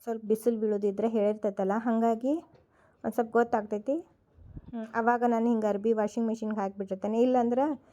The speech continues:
ಬಿಸಿಲು ಬೀಳುವಂಗಿಲ್ಲ ಅಂದ್ರೆ, ನಾ ಅವಾಗ ನಡಿಯೋಂಗಿತ್ತಂದ್ರೆ ಒ-, ಒಂದೆರಡು ದಿನ ಅರ್ಬಿ ಒಗ್ದಿರಂಗೇ ಇಲ್ಲ. ಬಿಸಿಲು ವಾತಾವರಣ ಅದು ಹಿಂಗಿದ್ದಾಗ ಒಗೆದು ಹಾಕಿ ಒಣಗಿಸ್ಬಿಡ್ತೇನೆ. ವಾಷಿಂಗ್ ಮೆಷಿನ್ದಿಂದ ಏನು ಉಪಯೋಗ ಅಂದ್ರೆ, ಒಂದ್ ಸ್ವಲ್ಪ ಎಲ್ಲ ಹಿಂಡಿ ಕ್ಲೀನಾಗಿ ಬರ್ತಾವಲ್ಲ,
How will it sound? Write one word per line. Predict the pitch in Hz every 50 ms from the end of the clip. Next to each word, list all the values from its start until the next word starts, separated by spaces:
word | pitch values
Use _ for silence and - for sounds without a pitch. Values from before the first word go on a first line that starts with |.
| - - _ _ _ -
ಬಿಸಿಲು | 226 254 247 254 277 269 247
ಬೀಳುವಂಗಿಲ್ಲ | 262 254 254 247 240 226 226 240 247 240
ಅಂದ್ರೆ, | 240 262 262 254 254
ನಾ | 247 226
ಅವಾಗ | 220 220 214 208 214 208
ನಡಿಯೋಂಗಿತ್ತಂದ್ರೆ | 214 214 214 240 247 240 226 220 220 220 220 - 220 247 269 262 233
ಒ-, | 226 220 214 220 214 - - - -
ಒಂದೆರಡು | 220 220 220 214 208 208 202
ದಿನ | 208 214 226 226 214
ಅರ್ಬಿ | 202 196 202 226
ಒಗ್ದಿರಂಗೇ | 220 214 202 196 196 196 220 214 208 196 190 190 190 185
ಇಲ್ಲ. | 185 180 185 226 320 - - _ _ _ - - - - - - - - - _ _ _ - - - - - - - - - - - - - _ _ _ - - - - - - 233
ಬಿಸಿಲು | 247 247 - 269 254 247
ವಾತಾವರಣ | 240 226 220 226 220 214 214 214 214 214 214
ಅದು | 214 208
ಹಿಂಗಿದ್ದಾಗ | 226 226 214 202 202 196 202 233 254 254
ಒಗೆದು | 247 233 220 202 208 220 220
ಹಾಕಿ | 220 208 202 - 277 285 294 277 247
ಒಣಗಿಸ್ಬಿಡ್ತೇನೆ. | 220 214 202 202 208 208 220 220 - - - 196 190 - - 185 185 196 233 294 - - - - - - - - - -
ವಾಷಿಂಗ್ | 226 226 233 240 233 - 320 311
ಮೆಷಿನ್ದಿಂದ | 302 285 - 302 277 262 269 262 247 254
ಏನು | 247 247 247 254
ಉಪಯೋಗ | 240 247 240 233 226
ಅಂದ್ರೆ, | 220 220 220 233 285
ಒಂದ್ | 302 269 247
ಸ್ವಲ್ಪ | 247 233 226 -
ಎಲ್ಲ | 220 208 233 226 240
ಹಿಂಡಿ | 233 226 240 233 240 240 233 233
ಕ್ಲೀನಾಗಿ | 226 - 220 226 226 220 214 208 208
ಬರ್ತಾವಲ್ಲ, | 208 202 - 196 190 196 214